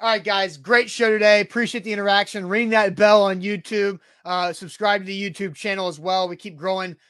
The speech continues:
our content over there. So we'll see you guys, uh, later on. Great content going out. The Tighten Up Podcast has a new episode out this morning, so check that out on the A to Z Sports Podcast Network. More, uh, Ro-, hey, how about this, Zach? Roger Saffold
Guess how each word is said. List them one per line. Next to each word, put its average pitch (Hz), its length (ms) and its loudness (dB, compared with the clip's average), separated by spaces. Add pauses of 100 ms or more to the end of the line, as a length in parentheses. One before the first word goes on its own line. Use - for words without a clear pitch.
(160)
our 180 140 -6
content 190 500 -6
over 165 240 -6
there. 180 360 -4 (180)
So 180 320 -4
we'll 185 200 -8
see 220 280 -8
you 208 60 -6
guys, 196 520 -2
uh, 180 120 -4
later 196 500 -6
on. 214 400 -4 (140)
Great 202 320 -6
content 196 500 -6
going 185 300 -4
out. 185 180 -4
The - 100 -20
Tighten 185 160 -6
Up 160 120 -12
Podcast 175 580 -4 (220)
has 185 180 -12
a 180 80 -10
new 185 200 -8
episode 180 460 -6
out 170 220 -4
this 160 180 -16
morning, 180 320 -6
so 160 100 -18
check 165 300 -10
that 175 140 -4
out 175 240 -2 (240)
on 165 120 -10
the 170 160 -10
A 185 60 -6
to 185 80 -8
Z 175 120 -10
Sports 175 300 -10
Podcast 170 580 -8
Network. 180 440 -6 (280)
More, 208 560 0
uh, 165 240 -2
Ro-, 202 220 2
hey, 208 220 -6
how 208 60 0
about 277 200 -2
this, - 300 -6 (100)
Zach? 170 300 -8
Roger 226 340 -2
Saffold 151 760 -6